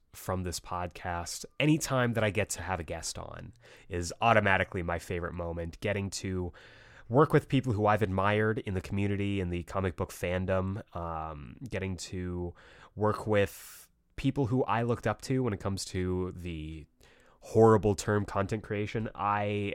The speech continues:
have adored getting to meet so many people, getting to just expound on my love for comic books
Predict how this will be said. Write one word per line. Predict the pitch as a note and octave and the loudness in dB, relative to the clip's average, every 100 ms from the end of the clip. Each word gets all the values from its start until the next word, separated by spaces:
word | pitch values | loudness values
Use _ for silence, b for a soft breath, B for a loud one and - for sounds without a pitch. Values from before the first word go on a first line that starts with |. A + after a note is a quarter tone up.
| - | -8
have | - G2 F#2 - | -6 -6 -6 -8
adored | F#2 F#2 G2 G2+ G#2 | -6 -2 0 0 -2
getting | - F#2+ F#2+ | -4 -2 -2
to | - G2 F2+ | -4 -4 -4
meet | F2 F2 F2+ G#2 | -2 -2 -4 -6
so | - - F#2 | -8 -6 -4
many | F#2 F#2 | -4 -6
people, | - F#2 F2+ G#2 F#2 | -8 -12 -8 -6 -6
getting | F#2 F2 F2 | -6 -6 -6
to | - F2 E2+ B B B - | -6 -6 -6 B B B 0
just | G#2 - - - _ _ _ _ - | 0 0 -4 -10 _ _ _ _ -6
expound | G2+ - - - - - G2+ A2+ A2 F#2+ F2 | -2 0 0 -2 -6 -2 2 4 4 2 -2
on | E2+ F#2 | -2 0
my | F#2 F#2+ | 0 0
love | F2+ F2+ F#2 F#2 F2 | 0 2 4 4 0
for | - - F2+ F#2 | -6 -6 -4 -4
comic | - F2 F#2 F2 | -4 -2 -2 -2
books | - F#2+ - - - | -4 -4 -4 -4 -4